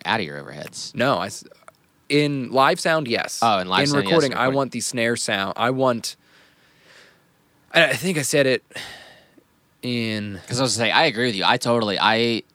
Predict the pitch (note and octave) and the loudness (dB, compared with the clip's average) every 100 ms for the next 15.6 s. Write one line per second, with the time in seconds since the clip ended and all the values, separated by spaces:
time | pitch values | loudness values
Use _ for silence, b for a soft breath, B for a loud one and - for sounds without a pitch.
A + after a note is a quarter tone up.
0 | - A2 B2 G#2 G#2 C3+ E3 - - C#3+ | -2 0 0 -4 -2 0 0 -4 -2 0
1 | A#2+ A2+ G#2 G2+ A2+ F#2 A2 A2 D#3 D#3+ | 0 0 -2 -2 -2 -2 -2 -2 -4 -2
2 | F3 C#3 A#2+ G#2 F#2+ E2 D2 E2+ F#2 G2 | 0 2 2 0 -4 -6 -12 -6 -4 -4
3 | G2 F#2+ F2+ F#2 G2+ F#2+ G2+ - F#2+ F2+ | -4 -2 -2 -4 -4 -4 -4 -6 -6 -6
4 | E2 - F2 - - F#2 F2+ E2 - G2 | -8 -8 -8 -6 -6 -4 -4 -4 -6 -2
5 | F#2+ - G#2+ F#2+ G2 G2 G2 A2+ B2 - | -2 -2 -8 -6 -4 0 2 4 2 0
6 | A#2 G#2+ F#2+ - A2 F2 A2+ E3+ G3+ D#3 | -2 -2 -2 -2 -2 -4 -4 -2 2 2
7 | C3 - B B B B B B _ - | 2 -2 B B B B B B _ -2
8 | F3+ G3+ C#3 A#2+ - A2+ - A2+ G#2+ A2 | 0 -2 0 0 0 -6 -4 -4 -4 -6
9 | G#2 G#2 G2 - F#2 - G2+ G#2+ G2+ - | -4 -2 -2 -4 -8 -8 -4 -2 -2 -2
10 | A2 F#2+ - E2+ F#2 - C3 C#3 D3+ _ | -2 -2 -4 -4 -2 -2 -2 0 -2 _
11 | B B B A2 B2 C3 C#3+ D#3 A3 G#3+ | B B B -2 2 2 2 -2 -2 -2
12 | E3+ D3+ A#2+ A#2+ G#2+ E2+ G2+ A2 A2 F#2 | 0 0 0 -2 -2 -4 -4 -6 -6 -8
13 | F#2+ F2 F2 F#2+ - F2 E2+ E2 - F#2 | -6 -6 -6 -8 -8 -8 -6 -6 -8 -6
14 | F#2 F2+ E2+ E2+ B2 F#2+ G#2+ A#2 - G#2+ | -4 -4 -4 -8 -6 -2 0 -2 -2 -2
15 | F#2+ F#2 - F#2 E2+ | -2 -2 -4 -4 -6